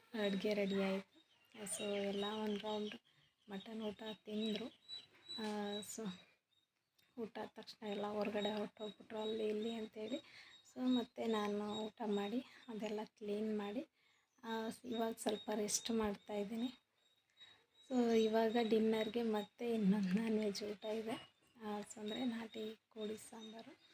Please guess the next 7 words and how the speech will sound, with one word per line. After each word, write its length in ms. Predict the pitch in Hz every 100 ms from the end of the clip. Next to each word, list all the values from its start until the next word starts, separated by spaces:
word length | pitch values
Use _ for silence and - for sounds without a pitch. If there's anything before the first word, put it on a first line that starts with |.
| - - _ -
ಆ, 100 | 233
so 200 | 233 254
ಅದನ್ನು 400 | 247 226 262 311
ಇವರು 340 | 269 233 233 220 214 - 240 214
ದೇವ್ರಿಗೆ 460 | 220 220 214 220
ಅಂತೇಳಿ 580 | 214 208 214 214 214 214 202 - - _ _ _ -
ಅರ್ಪಿಸಿದ್ರು. 720 | 214 208 - - 226 196